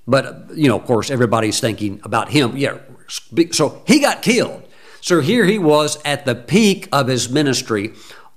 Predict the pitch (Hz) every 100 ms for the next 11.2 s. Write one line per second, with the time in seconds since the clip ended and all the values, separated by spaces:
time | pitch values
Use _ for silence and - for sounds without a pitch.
0 | - 170 202 202 160 143 139 139 147 143
1 | 139 127 135 117 120 147 196 262 202 123
2 | 107 - - 123 127 143 170 160 92 82
3 | 175 190 214 233 160 135 113 90 - -
4 | - - - 127 127 123 165 139 139 131
5 | 101 110 90 80 - - - - - -
6 | - - - - 143 139 123 127 - -
7 | - - 131 120 147 151 - 151 - 165
8 | 143 127 113 120 139 147 202 - 139 131
9 | 104 147 131 120 127 190 127 104 117 113
10 | 120 156 175 139 131 123 135 127 156 151
11 | 127 92